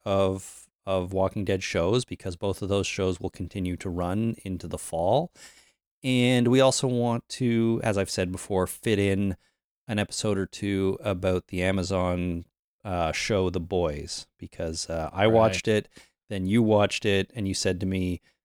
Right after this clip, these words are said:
Speaker 1: "This show needs to be talked about," and, you know,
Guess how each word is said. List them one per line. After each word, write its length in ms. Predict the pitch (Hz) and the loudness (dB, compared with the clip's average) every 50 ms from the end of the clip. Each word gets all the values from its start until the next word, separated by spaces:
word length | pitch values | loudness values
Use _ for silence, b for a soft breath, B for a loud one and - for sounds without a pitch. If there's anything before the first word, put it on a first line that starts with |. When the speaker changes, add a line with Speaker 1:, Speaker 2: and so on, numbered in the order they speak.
| _ _ _ - | _ _ _ -2
Speaker 1:
"This 240 | 117 110 104 - - | 2 2 2 2 0
show 500 | - - - 120 110 107 104 101 101 101 | -2 0 4 6 6 8 8 6 6 4
needs 380 | 101 101 98 98 98 92 - | 4 4 2 2 2 0 -4
to 100 | - 101 | -6 -4
be 140 | 92 98 92 | -2 -2 -2
talked 340 | - - 95 92 92 - - | 0 0 2 2 0 0 -2
about," 360 | 95 87 92 87 87 87 87 - _ _ _ | -2 -2 0 0 0 -2 -4 -6 _ _ _
and, 840 | - 98 90 90 87 87 90 101 - - 113 120 143 117 107 98 104 - _ _ - | -8 -6 -4 -4 -4 -4 -4 -6 -8 -10 -12 -12 -10 -10 -10 -10 -10 -14 _ _ -6
you 120 | 113 107 | -4 -2
know, 300 | 92 92 87 87 87 95 | -2 -2 -2 -2 -4 -4